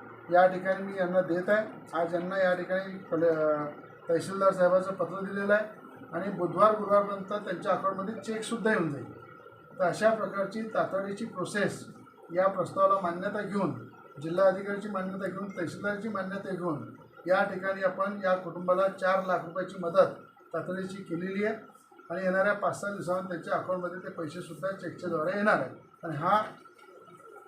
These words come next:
शासनाचा लेटर या कुटुंबाला मी सुपूर्द करत आहे, जेणेकरून आज हा अपघात झाला,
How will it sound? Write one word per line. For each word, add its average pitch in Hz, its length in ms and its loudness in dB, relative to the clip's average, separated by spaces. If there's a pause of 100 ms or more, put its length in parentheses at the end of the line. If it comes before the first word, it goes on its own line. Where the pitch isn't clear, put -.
(140)
शासनाचा 185 500 -2
लेटर 180 420 6 (500)
या 190 80 8
कुटुंबाला 190 580 2
मी 190 140 -2
सुपूर्द 170 360 -6
करत 180 340 0
आहे, - 120 -4 (420)
जेणेकरून 190 560 -2 (880)
आज 190 260 4 (840)
हा 165 160 8
अपघात 202 300 2
झाला, 185 420 0